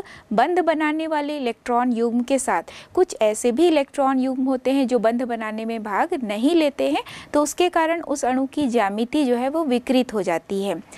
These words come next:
तो पीएच फ़ोर प्लस जो है, चूँकि यहाँ पर एक भी लोन पेयर प्रेजेंट नहीं है, तो इसमें बंध कोण का मान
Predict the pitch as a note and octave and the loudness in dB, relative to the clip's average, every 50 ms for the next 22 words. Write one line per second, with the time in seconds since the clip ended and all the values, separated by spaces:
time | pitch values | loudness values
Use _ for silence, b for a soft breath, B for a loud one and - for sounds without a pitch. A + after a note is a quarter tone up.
0 | B B B B B - D#4+ D#4 - D4+ C#4 D4+ E4 E4+ - - - E4+ F4 F4+ | B B B B B 2 2 2 4 2 4 4 2 0 -2 -4 -2 0 0 0
1 | F4+ - - C#4 C4+ D#4 D#4+ - - - C4+ B3+ C4+ C#4 C4+ - C#4 C4 - D#4 | 0 0 0 2 2 2 0 -2 -4 -2 -2 -2 -2 -2 -2 -4 -6 -4 -4 -4
2 | D4+ C#4 B3+ B3 B3 C#4 C#4+ - D4 D4+ D4+ - - A#3 C#4 D4+ - C4+ B3+ F4 | -2 -2 -2 -2 -2 -4 -4 -2 -2 -2 -2 2 2 2 2 4 2 4 6 6
3 | F#4 E4+ D4 C4+ C4+ C4+ C#4 - B3+ A#3+ A#3+ - A3 G3+ G3 - A#3 B3 B3+ - | 6 6 4 2 0 -2 -2 -2 -2 -2 -2 -4 -6 -6 -4 -4 -4 -4 -6 -6
4 | G#3+ G3+ G#3+ A3+ C#4+ D#4+ D4+ C#4+ D#4+ A4 B B B B B B B - D#4+ F4 | -6 -4 -2 0 0 2 2 2 2 0 B B B B B B B 2 2 2
5 | - C4+ - - D4 D#4+ F4 D#4 C4 B3+ C4+ C#4 C#4 C4+ - - C4 C4+ C4 C4 | 2 0 0 0 0 2 2 2 2 2 2 2 0 -2 -2 -2 -2 -2 -2 -2
6 | - B3 G#3 F#3+ F#3+ F#3+ A3+ | -2 -4 -2 0 -2 -2 -2